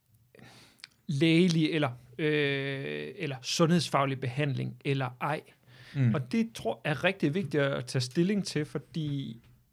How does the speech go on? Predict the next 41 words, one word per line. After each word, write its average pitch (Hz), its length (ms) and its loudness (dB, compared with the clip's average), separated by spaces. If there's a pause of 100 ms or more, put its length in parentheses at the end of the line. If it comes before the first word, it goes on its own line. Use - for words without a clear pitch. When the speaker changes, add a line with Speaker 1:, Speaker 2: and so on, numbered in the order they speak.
(400)
Speaker 1:
det 180 240 2
med 170 420 0
at 131 80 -2
sige, 165 460 0
at 127 140 -2
nu, 170 360 2
øh, 139 180 -8
hvis 131 140 -6
nu 151 80 -2
vi 135 100 0
havde 113 140 -4
haft 120 140 -6
en 123 60 -10
samtale, 131 480 0
og 123 60 -2
du 135 60 -2
havde 120 120 2
fortalt 139 220 -4
mig 120 80 -4
om 113 80 -8
det 131 120 0
her, 180 220 2
og 151 100 0
jeg, 135 300 0
øh, - 180 -12
kom 123 200 -4
frem 143 220 0
til 143 120 -2
at 127 60 -2
sige, 160 180 0
om 165 80 0
du 226 120 -4
har 180 180 4
faktisk 143 400 2
en 127 60 2
sygdom, 127 420 0 (520)
fordi 131 380 -2
du 139 80 0
har 120 220 2
de 123 180 0
her 123 200 4